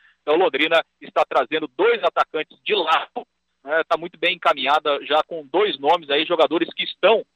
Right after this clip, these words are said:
disputando a Série C, que tem a rodada decisiva aí pra indicação dos times que vão subir aí no fim de semana, né? Tem jogo sábado, domingo e na segunda-feira. Então, a partir do início da próxima semana,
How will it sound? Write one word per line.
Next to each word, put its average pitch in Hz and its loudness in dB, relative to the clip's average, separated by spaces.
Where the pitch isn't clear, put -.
disputando 196 0
a 190 6
Série 208 2
C, 175 4
que 302 -12
tem 233 6
a 202 8
rodada 165 6
decisiva 160 0
aí 151 6
pra 151 0
indicação 143 0
dos 135 -10
times 156 -10
que - -20
vão 147 4
subir 143 0
aí 139 4
no 147 -6
fim 156 -10
de - -8
semana, 170 4
né? 160 4
Tem 139 -6
jogo 170 -2
sábado, 165 6
domingo 151 0
e 143 -6
na 147 0
segunda-feira. 160 2
Então, 170 4
a 175 6
partir 196 4
do 208 -2
início 185 0
da 160 4
próxima 156 2
semana, 156 4